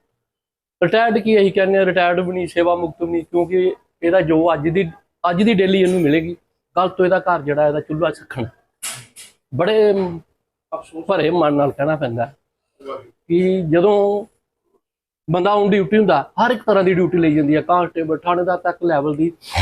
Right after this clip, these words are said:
ਉਸ ਕਰਮਚਾਰੀ ਕੋਲ ਡਿਊਟੀ ਲਈ ਜਾਂਦੀ ਹੈ,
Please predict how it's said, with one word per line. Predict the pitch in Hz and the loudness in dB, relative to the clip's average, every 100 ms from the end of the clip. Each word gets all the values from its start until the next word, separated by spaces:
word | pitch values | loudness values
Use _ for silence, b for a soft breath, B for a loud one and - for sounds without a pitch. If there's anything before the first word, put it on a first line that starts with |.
| B - _ _ _ _ _ - - - 185 | B -8 _ _ _ _ _ -18 -16 -6 -4
ਉਸ | 180 | -2
ਕਰਮਚਾਰੀ | 180 165 165 156 139 | 0 0 0 0 0
ਕੋਲ | 151 | 0
ਡਿਊਟੀ | 143 127 | 0 0
ਲਈ | 143 131 | 0 0
ਜਾਂਦੀ | 127 117 | 0 0
ਹੈ, | 120 | -2